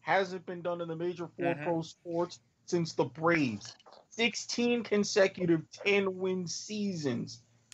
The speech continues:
Speaker 1: That hasn't been done since the Niners in the eighties and nineties. And, oh, by the way, the ninth straight year where he's earned a bye.
Speaker 2: Mm-hmm.
Speaker 1: It, this is business as usual.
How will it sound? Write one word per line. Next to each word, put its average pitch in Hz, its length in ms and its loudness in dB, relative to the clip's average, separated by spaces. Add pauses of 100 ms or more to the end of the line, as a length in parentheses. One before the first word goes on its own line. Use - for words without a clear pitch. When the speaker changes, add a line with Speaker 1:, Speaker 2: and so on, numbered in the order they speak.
Speaker 1:
That 180 240 6
hasn't 180 360 0
been 165 240 -6
done 160 300 -4
since 165 380 -8
the 151 160 0
Niners 156 760 -2 (320)
in 151 120 -8
the 156 160 -8
eighties 147 420 -4
and 156 180 -6
nineties. 156 720 -4 (400)
And, 247 320 4
oh, 208 140 8
by 202 320 2
the 180 100 0
way, 175 440 -4 (180)
the 175 160 6
ninth 254 600 -4
straight 226 460 -4
year 202 320 2
where 170 180 -2
he's 165 220 -4
earned 165 160 2
a 131 60 4
bye. 127 500 4 (1700)
Speaker 2:
Mm-hmm. 160 280 -2 (760)
Speaker 1:
It, 175 160 4
this 208 220 6
is 214 120 0
business 185 540 -2
as 190 140 -6
usual. 165 480 -6